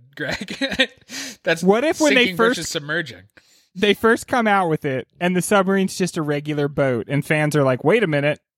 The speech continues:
Speaker 2: if you have it just a regular boat under the water, that's a sinking ship." And then because of the fans' intervention,
Speaker 1: <laughs>
Speaker 2: we turn that into a submarine, redesigned so that the boat now has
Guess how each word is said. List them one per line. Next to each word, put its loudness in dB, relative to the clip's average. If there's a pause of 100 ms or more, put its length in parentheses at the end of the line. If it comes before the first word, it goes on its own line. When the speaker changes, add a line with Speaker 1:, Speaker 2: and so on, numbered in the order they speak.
(220)
Speaker 2:
if -2
you 2
have 4
it -2
just -4
a 0
regular 2
boat 2
under 2
the -2
water, 2 (400)
that's -4
a -2
sinking -6
ship." -2 (600)
And 0
then 4
because 0
of -2
the 2
fans' 2
intervention, -2 (180)
Speaker 1:
<laughs> -4
Speaker 2:
we 2
turn 2
that 4
into 0
a 2
submarine, -2
redesigned 0
so -6
that -4
the -4
boat 2
now -2
has 0